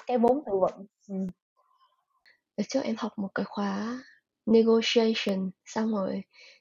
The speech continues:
Speaker 2: nói chung là mấy người đấy thì cũng dạy là trong negotiation ấy thì thật ra là cái best practice không phải là mình nói nhiều mà là best practice là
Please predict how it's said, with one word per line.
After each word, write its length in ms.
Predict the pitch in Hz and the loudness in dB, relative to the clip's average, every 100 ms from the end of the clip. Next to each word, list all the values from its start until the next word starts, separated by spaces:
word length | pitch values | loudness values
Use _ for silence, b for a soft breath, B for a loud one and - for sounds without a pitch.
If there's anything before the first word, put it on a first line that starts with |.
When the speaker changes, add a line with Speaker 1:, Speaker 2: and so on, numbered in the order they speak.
| - | -2
Speaker 2:
nói 80 | 208 | 2
chung 140 | 254 | 4
là 100 | 208 | 6
mấy 160 | 196 208 | 4 8
người 200 | 269 185 | 8 8
đấy 160 | 190 269 | 6 6
thì 80 | |
cũng 180 | 254 262 | 2 4
dạy 220 | 262 - | 4 4
là 140 | 196 190 | 0 -2
trong 180 | 226 226 | 0 0
negotiation 800 | 226 214 220 - 226 220 202 190 | 2 0 0 2 2 4 2 4
ấy 100 | 247 | 2
thì 80 | 220 | 2
thật 120 | 202 - | -2 -2
ra 180 | 214 214 | 0 0
là 420 | 208 202 196 185 - B B B B _ _ | 0 0 -2 -4 -6 B B B B _ _
cái 160 | - 196 | 0 4
best 280 | 254 294 - | 6 4 4
practice 380 | 302 - 339 - | 2 4 2 4
không 120 | 226 220 | 0 2
phải 160 | 180 | 2
là 100 | 180 | 2
mình 200 | 185 185 | 0 0
nói 160 | 180 185 | 0 4
nhiều 280 | 240 220 175 | 10 10 10
mà 180 | 175 175 | 2 -4
là 160 | 180 214 | -2 0
best 160 | 277 - | 0 -2
practice 380 | 294 - 311 311 | -4 -2 -4 -2
là 320 | 190 175 180 | -2 -2 -4